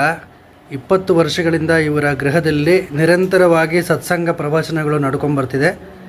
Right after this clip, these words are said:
ಈ ದಿವಸದ ಪ್ರವಚನವನ್ನು ಇವರೇ ಆಯೋಜನೆ ಮಾಡಿರೋದು, ರಾಮಭಕ್ತಿ ಸಾರ ಅಂತ. ಇವರಿಗೆ ನಾನು ತುಂಬು ಅಭಿನಂದನೆಗಳನ್ನು ಸಲ್ಲಿಸ್ತಾ,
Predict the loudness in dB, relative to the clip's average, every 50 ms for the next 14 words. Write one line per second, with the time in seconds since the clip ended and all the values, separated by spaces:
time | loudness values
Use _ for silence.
0 | -20 -20 -20 -20 -20 -20 -20 -10 -2 2 2 4 4 4 2 2 2 2 0 -2
1 | -2 -2 0 0 0 0 0 0 -2 -2 0 0 0 0 0 0 0 2 2 4
2 | 4 4 2 2 2 0 0 0 -2 -2 0 0 0 0 0 -2 0 -2 -2 -2
3 | -4 -8 -18 -20 -20 -20 -20 -20 -16 -10 -4 0 2 2 2 2 0 -2 -4 -4
4 | -6 -6 -6 -6 -4 0 0 2 2 2 2 0 0 -2 -4 -4 -6 -6 -8 -10
5 | -20 -20 -20 _ -20 -20 -20 -20 -20 -20 -20 -20 -20 -20 -20 -16 -8 -2 0 2
6 | 4 4 4 4 4 2 0 0 -2 -6 -4 -2 -2 -2 -2 -2 -2 -4 -4 -4
7 | -4 -4 -2 0 0 0 0 -2 -4 -6 -6 -2 0 2 2 4 4 2 2 2
8 | 2 0 0 -2 -2 0 -2 -2 -2 0 0 0 0